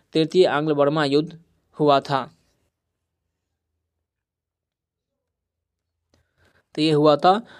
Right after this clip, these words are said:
लॉर्ड डफरिन के समय में, यानी ऑप्शन नंबर बी हो जाएगा इसका उत्तर। अगला क्वेश्चन है, भारत में राष्ट्रीय मुद्रा का प्रतीक रुपया कब लागू, कब जारी किया गया था?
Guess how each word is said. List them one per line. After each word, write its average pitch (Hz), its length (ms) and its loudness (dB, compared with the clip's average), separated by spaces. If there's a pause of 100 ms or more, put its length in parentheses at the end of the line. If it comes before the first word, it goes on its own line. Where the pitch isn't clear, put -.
(160)
लॉर्ड 156 340 4
डफरिन 143 400 -2
के 139 80 -2
समय 131 240 -6
में, 131 120 -6
यानी 147 240 -2
ऑप्शन 160 200 -8
नंबर 143 220 0
बी 139 200 -2
हो 139 140 -2
जाएगा 143 200 0
इसका 143 200 -4
उत्तर। 139 140 -4
अगला 170 180 -2
क्वेश्चन 175 320 -6
है, 131 200 -6 (280)
भारत 160 280 2
में 170 140 -4
राष्ट्रीय 165 280 -2
मुद्रा 156 340 -2
का 160 140 -2
प्रतीक 143 460 -6 (600)
रुपया 139 560 0
कब 180 240 0
लागू, 151 420 -2 (760)
कब 180 140 0
जारी 165 260 0
किया 147 200 0
गया 123 180 -10
था? 135 200 -20